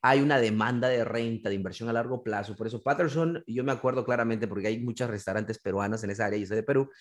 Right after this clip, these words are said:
y, y me encanta, em, conocer más de ese mercado. Cuéntanos, pero primero, antes de eso, Miguel,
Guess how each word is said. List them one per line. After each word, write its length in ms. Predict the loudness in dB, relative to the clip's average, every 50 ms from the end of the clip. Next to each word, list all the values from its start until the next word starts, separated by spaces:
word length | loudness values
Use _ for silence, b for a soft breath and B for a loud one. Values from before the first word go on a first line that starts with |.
| B B B B B B B _
y, 460 | -4 0 2 2 2 2 2 0 -2 0
y 80 | 0 0
me 80 | 2 0
encanta, 800 | 0 2 4 4 4 4 2 2 2 4 4 4 2 0 -2 -2
em, 540 | -4 -2 -2 -2 -4 -4 -4 -4 -6 -6 -10 _ _ _ -18 -18 -18 -12
conocer 400 | -6 -4 -4 -4 -4 -4 -2 0
más 160 | 0 0 0 0
de 60 | -2
ese 100 | -4 -4
mercado. 280 | -4 -2 -2 -2 2 2
Cuéntanos, 260 | 2 2 2 2 4
pero 160 | 4 6 6
primero, 240 | 6 8 8 8 8
antes 240 | 8 8 6 6 8
de 80 | 8
eso, 180 | 6 6 4 2
Miguel, 360 | 2 4 4 4 4 2 -4